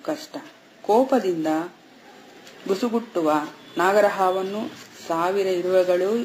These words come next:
ಸೇರಿದರೆ ಕಚ್ಚಿ ಕಚ್ಚಿ ತಿಂದು ಹಾಕಿಬಿಡುತ್ತವೆಯಲ್ಲವೇ? ಮನುಷ್ಯನು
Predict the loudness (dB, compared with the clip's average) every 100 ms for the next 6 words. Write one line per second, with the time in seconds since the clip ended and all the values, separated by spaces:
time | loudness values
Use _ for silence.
0 | -6 -6 -4 -2 -2 -4 -6 -10 -20 -20
1 | -4 -2 -2 -2 -2 2 2 0 -4 -4
2 | -4 -2 -2 -4 -8 -8 -6 -4 -4 -6
3 | -2 2 4 4 4 2 2 2 -2 -10
4 | -20 -20 -20 -12 -6 -4 -4 -2 -2 -2